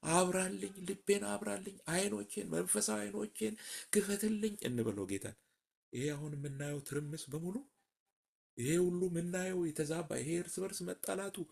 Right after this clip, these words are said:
መካሰሱ፣ አማኝ ነን እየተባለ በሙሉ ይሄ ሁሉ የአይን ችግር ስላለ ነው ወገኖች።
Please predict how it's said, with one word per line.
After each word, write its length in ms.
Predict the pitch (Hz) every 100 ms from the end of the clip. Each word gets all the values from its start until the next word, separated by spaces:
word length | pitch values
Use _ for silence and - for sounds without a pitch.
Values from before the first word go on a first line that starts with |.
| - - -
መካሰሱ፣ 560 | 156 - 185 185 185 190 -
አማኝ 320 | 151 165 180
ነን 160 | 185 185
እየተባለ 540 | 185 185 180 196 196 196
በሙሉ 360 | 214 269 311 277 - - - -
ይሄ 180 | 185 208 233
ሁሉ 360 | 240 262 294 269 220
የአይን 380 | 180 185 185 185 -
ችግር 340 | 180 160 185
ስላለ 340 | - 170 165 156
ነው 120 | 156 143
ወገኖች። 420 | 143 143 143